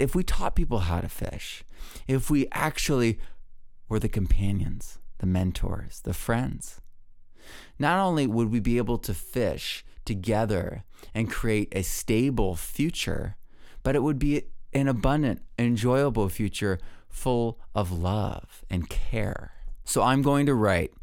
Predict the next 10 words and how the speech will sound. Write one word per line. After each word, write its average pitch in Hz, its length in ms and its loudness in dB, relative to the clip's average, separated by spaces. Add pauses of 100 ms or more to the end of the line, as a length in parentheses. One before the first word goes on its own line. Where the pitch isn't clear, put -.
(140)
the 113 100 2
Regenerative 110 680 4
Business 101 360 4
Plan 90 320 4
source 90 420 2
book. 82 260 2
It's 90 100 -2
gonna 104 180 2
have 92 260 2 (200)
all 107 600 4